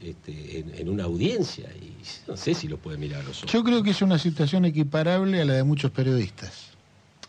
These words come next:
Speaker 1: Puede ser.
Speaker 2: cuya credibilidad no tiene retorno. Habrá gente que lo sigue escuchando, pero hay un límite desde el cual, creo yo, uno no vuelve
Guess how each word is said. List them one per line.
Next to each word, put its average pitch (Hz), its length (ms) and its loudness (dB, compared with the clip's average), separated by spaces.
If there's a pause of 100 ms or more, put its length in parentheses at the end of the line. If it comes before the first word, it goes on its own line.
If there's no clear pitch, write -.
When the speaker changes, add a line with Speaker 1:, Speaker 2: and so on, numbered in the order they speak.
(140)
Speaker 1:
Puede 113 180 -2
ser. 107 260 -8
Speaker 2:
cuya 170 420 2
credibilidad 165 1000 4
no 143 200 0
tiene 147 260 4
retorno. 87 600 -2 (800)
Habrá 143 340 4
gente 185 300 0
que 147 80 0
lo 139 80 4
sigue 160 200 2
escuchando, 120 680 0 (240)
pero 127 720 0 (580)
hay 220 220 2
un 208 300 6
límite 220 500 4
desde 143 240 4
el 151 80 -2
cual, 180 420 2 (260)
creo 156 280 4
yo, 165 300 2
uno 147 260 4
no 135 140 4
vuelve 92 480 0